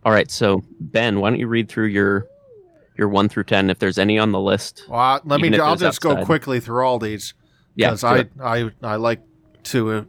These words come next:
Speaker 2: to take extra time for myself. Uh, the four I haven't seen, The
Speaker 1: <laughs>
Speaker 2: Burbs, Life,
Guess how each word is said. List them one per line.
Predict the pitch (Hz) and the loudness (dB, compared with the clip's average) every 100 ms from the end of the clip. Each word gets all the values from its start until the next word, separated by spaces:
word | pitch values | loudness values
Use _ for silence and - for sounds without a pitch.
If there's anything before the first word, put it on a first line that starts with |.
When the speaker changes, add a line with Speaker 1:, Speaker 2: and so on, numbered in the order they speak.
| - | -14
Speaker 2:
to | - 117 | -8 -6
take | 123 110 | -2 0
extra | 113 - 107 | -2 -2 -10
time | - 117 110 | -2 -2 0
for | 107 | -2
myself. | 104 104 104 - - - - | -4 0 -2 -2 -12 -16 -6
Uh, | 131 135 | -2 0
the | 139 | -2
four | 131 214 | 0 0
I | 185 | 2
haven't | 180 165 | 0 -2
seen, | - 175 139 | 0 0 0
The | 120 | -2
Speaker 1:
<laughs> | |
Speaker 2:
Burbs, | 147 165 160 123 | 0 2 0 -2
Life, | 127 139 147 143 - | 0 2 2 0 -8